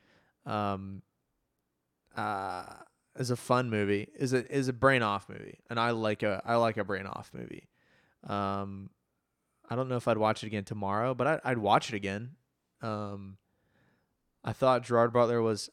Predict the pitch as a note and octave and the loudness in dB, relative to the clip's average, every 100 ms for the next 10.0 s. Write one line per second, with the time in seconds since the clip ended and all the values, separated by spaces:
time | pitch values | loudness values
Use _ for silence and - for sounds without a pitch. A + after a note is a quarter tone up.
0 | - A2+ A2 G#2+ G#2+ - G#2+ G#2 G#2 G2+ | -6 0 2 2 0 -2 0 0 0 -4
1 | - G2+ G2+ - G#2 G#2 G2+ G2+ G2+ G2+ | -2 -2 -2 -6 -10 -6 -2 0 0 0
2 | G2+ _ _ _ _ - G#2+ G2 F#2 F#2 | -2 _ _ _ _ -8 -2 -2 -2 -4
3 | F2+ - _ _ - - G#2 G2+ G#2 A2 | -8 -14 _ _ -20 -10 -8 -2 0 -2
4 | - A#2 - - G#2+ G#2+ G#2+ G#2 G#2 - | -2 -4 -2 4 4 6 4 2 0 -2
5 | G#2+ G#2+ - - _ _ - C#3 D#3 C3+ | -6 -8 -14 -20 _ _ 4 4 4 6
6 | C3+ C3+ D3 C3+ B2+ B2 B2+ B2+ B2+ _ | 6 6 4 4 2 2 0 -2 -10 _
7 | - - B2+ A#2 A#2 A2+ - - - A#2+ | -12 4 6 6 4 2 0 -6 2 2
8 | A#2+ A2+ F2+ - - - - - G#2 G#2 | 2 -2 -6 -10 -20 -20 -20 2 6 8
9 | G#2 G2 F#2+ - G#2 G2+ G2 G2+ - | 6 0 -4 -8 -10 -8 -8 -10 -12